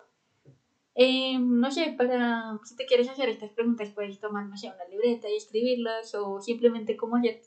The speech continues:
tú las preguntas y tú contestártelas y ya, como lo hice yo. Y es que no fue como, ah, me siento un día y me las hice. <laughs> No,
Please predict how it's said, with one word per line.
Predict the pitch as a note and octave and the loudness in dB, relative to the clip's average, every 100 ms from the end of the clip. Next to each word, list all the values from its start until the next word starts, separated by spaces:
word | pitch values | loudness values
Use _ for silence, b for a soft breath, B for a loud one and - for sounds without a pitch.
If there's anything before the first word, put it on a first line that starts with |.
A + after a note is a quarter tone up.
| - | -6
tú | A3+ | -6
las | A3+ | -4
preguntas | - A#3 G#3+ G#3 - | -2 -2 -2 -8 -6
y | C4+ | -6
tú | B3+ | -2
contestártelas | B3+ A#3+ A#3+ - G#3+ G3+ F#3+ G#3 G#3 | -2 -2 -6 -8 -8 -8 -10 -10 -12
y | G#3+ | -14
ya, | A#3 C#4+ - _ _ - | -12 -12 -14 _ _ -6
como | A3+ G#3+ | -4 -2
lo | G3+ | -4
hice | F#3+ G3 | -4 -4
yo. | G3+ A3 - _ _ _ _ _ - | -6 -8 -10 _ _ _ _ _ -6
Y | |
es | A#3+ | -4
que | C4 | -2
no | A#3 A#3 | 0 2
fue | A#3+ | 4
como, | A#3 A#3+ C4 A#3+ C#4+ | 4 2 2 0 0
ah, | C#4+ - - | -2 -6 -10
me | A3 | -2
siento | A#3+ A3 A#3 | 2 2 2
un | A3+ | 0
día | B3 F#4 A#4+ - | -2 -4 -6 -8
y | - A3+ A3+ A3 G#3+ | -12 -10 -8 -8 -6
me | G#3+ G#3 | -4 -4
las | G3+ | -4
hice. | F3+ - _ | -8 -16 _
<laughs> | _ _ _ _ _ - | _ _ _ _ _ 2
No, | A#3+ | 6